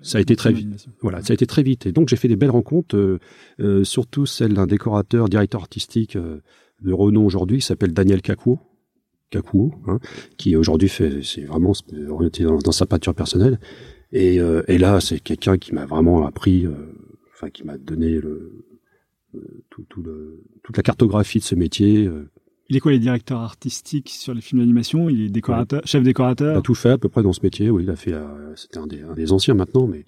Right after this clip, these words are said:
Speaker 1: euh, disons qu'ils, ils étaient en place, en, ils travaillaient déjà dans l'animation pendant que j'étais en train de faire cette formation. Et lui était, euh, euh, on appelle ça un, un intervenant.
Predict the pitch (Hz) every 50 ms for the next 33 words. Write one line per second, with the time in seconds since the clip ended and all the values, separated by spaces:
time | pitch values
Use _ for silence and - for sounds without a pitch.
0 | _ _ _ _ _ _ _ _ _ _ _ - - 78 78 76 76 76 76 78
1 | _ _ _ _ _ _ - - 76 71 104 104 - 101 87 78 90 98 - 104
2 | 95 - 101 98 90 85 - - - - - - - - 131 147 151 - - 87
3 | 85 82 78 85 87 85 82 78 78 - - 92 87 92 101 120 139 107 98 90
4 | 90 107 101 98 85 80 80 80 80 76 - - 123 139 156 - - _ _ _
5 | _ _ _ _ - - 80 95 107 101 - - 80 78 82 - 107 101 - 95
6 | - - 90 - 95 - 82 78 101 - - 98 95 113 - - 95 76 78 110
7 | 123 135 123 - - - - 82 - 110 117 104 87 95 - - 87 87 82 80
8 | 80 - - 85 85 78 82 78 - 80 80 78 - 87 - - 123 110 101 87
9 | 78 - - - - - _ _ - - - - _ _ _ _ _ - - 95
10 | 92 92 85 - - - 98 113 120 117 113